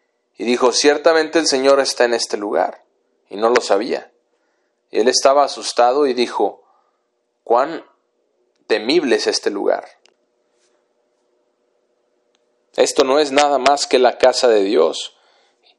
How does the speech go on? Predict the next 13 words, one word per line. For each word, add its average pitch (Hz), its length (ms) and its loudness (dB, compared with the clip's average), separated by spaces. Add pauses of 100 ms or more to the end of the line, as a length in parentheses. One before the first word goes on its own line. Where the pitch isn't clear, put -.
(400)
y 113 200 -2
esta 120 220 2
es 135 60 -2
la 127 140 2
puerta 120 340 0
del 98 140 -4
cielo'". - 480 -2 (1200)
Versos 127 400 2
dieciséis 113 580 0
y 120 120 -6
diecisiete 110 560 0
aquí. 104 240 0
Ahora, 117 400 4